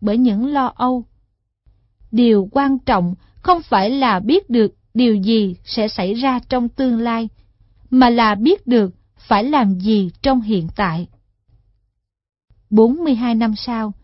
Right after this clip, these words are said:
vào một buổi sáng mùa xuân êm ả, khi hoa tulip nở rộ trong khuôn viên trường đại học Yale, ngài William Osler đang giảng bài cho các sinh viên. Ông bảo họ rằng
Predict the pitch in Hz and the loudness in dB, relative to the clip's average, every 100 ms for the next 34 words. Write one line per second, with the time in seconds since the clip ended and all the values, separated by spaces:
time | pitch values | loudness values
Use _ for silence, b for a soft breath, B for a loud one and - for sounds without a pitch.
0 | _ _ _ _ - - 254 233 202 208 | _ _ _ _ -2 2 4 2 0 0
1 | 233 - 262 254 370 311 196 - 285 269 | 0 -4 -6 -6 -4 -2 -2 -2 0 0
2 | - 269 262 - 208 175 190 294 _ _ | -2 -2 -2 -4 -6 -6 -6 -10 _ _
3 | _ _ _ - 269 247 240 220 - 240 | _ _ _ -6 -2 -2 -2 -4 -2 0
4 | 226 359 - _ _ _ 226 214 247 226 | 0 -2 -6 _ _ _ 2 2 2 2
5 | 185 202 285 262 294 247 277 277 254 247 | 0 0 -2 -2 -2 -2 0 0 0 0
6 | 202 185 190 202 185 - 226 240 226 - | 0 0 -4 -4 -8 -6 -6 -4 -6 -10
7 | _ _ _ _ _ _ _ 247 247 220 | _ _ _ _ _ _ _ 2 4 2
8 | 208 247 294 285 269 254 277 320 - 254 | 2 2 2 2 2 0 0 -4 -2 0
9 | 247 240 247 240 220 202 233 254 190 170 | 2 0 0 0 0 -2 -2 -2 -4 -4
10 | 226 311 - 226 214 240 220 - _ _ | -6 -6 -4 -4 -2 -2 -4 -8 _ _
11 | _ _ _ 320 311 247 247 277 190 202 | _ _ _ -2 2 0 0 0 -2 0
12 | 226 196 | -2 -2